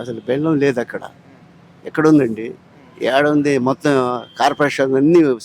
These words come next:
తాకట్టు పెట్టాడు కదా ఆయన. కార్పొరేషన్ అన్నీ తాకట్టు పెట్టాడు. మామూలుగా పెట్టాలా? అయ్యా బాబు గారికి తలనొప్పి. అది,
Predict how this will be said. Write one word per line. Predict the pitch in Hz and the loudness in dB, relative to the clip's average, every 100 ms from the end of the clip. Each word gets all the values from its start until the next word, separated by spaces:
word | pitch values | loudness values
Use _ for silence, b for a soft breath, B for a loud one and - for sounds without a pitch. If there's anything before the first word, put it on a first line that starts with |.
| - | -6
తాకట్టు | 127 127 120 | -4 -4 -6
పెట్టాడు | 107 110 104 | -10 -10 -12
కదా | 113 113 | -12 -12
ఆయన. | 110 107 - _ _ _ _ - | -14 -20 -20 _ _ _ _ -8
కార్పొరేషన్ | 123 - 135 139 135 | -6 -4 -6 -2 0
అన్నీ | 143 156 | 2 0
తాకట్టు | - 123 95 107 | -2 -4 -6 -12
పెట్టాడు. | - 101 - _ _ _ _ - | -16 -18 -20 _ _ _ _ -6
మామూలుగా | 127 165 147 | -2 0 0
పెట్టాలా? | 135 135 123 110 104 _ _ _ _ - | -2 -4 -4 -6 -8 _ _ _ _ -10
అయ్యా | 120 123 113 101 | -6 -4 -6 0
బాబు | 139 156 | 2 2
గారికి | 143 139 135 | 2 0 -2
తలనొప్పి. | - 135 139 135 117 107 | -4 -4 -4 -8 -8 -8
అది, | 107 117 113 117 - 131 | -4 -2 -4 -6 -8 -6